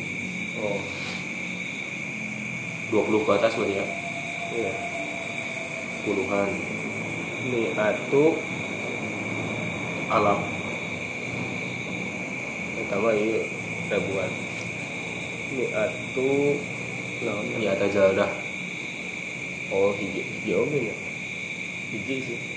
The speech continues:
Speaker 2: Mufrad. Untuk jaladat.
Speaker 1: Hmm.
Speaker 2: Iya,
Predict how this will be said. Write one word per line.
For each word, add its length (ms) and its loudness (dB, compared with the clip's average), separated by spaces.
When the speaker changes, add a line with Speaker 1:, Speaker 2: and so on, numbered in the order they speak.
Speaker 2:
Mufrad. 380 2
Untuk 240 0
jaladat. 720 2
Speaker 1:
Hmm. 260 -4
Speaker 2:
Iya, 240 0